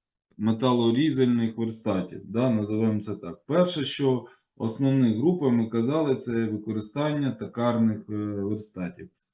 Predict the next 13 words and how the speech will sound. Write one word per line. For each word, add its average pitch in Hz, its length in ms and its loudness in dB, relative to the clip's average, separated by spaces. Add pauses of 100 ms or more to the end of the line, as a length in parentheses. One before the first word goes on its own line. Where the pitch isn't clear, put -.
(220)
Так 117 220 -4
ось, - 460 0
дана 143 480 4
лабораторна 165 760 0
робота 147 400 0
полягає 113 540 2
в 104 140 -6
тому, 143 320 0
щоб 110 240 -8
ми 120 160 6
з 107 80 0
вами 117 380 4
саме 127 680 0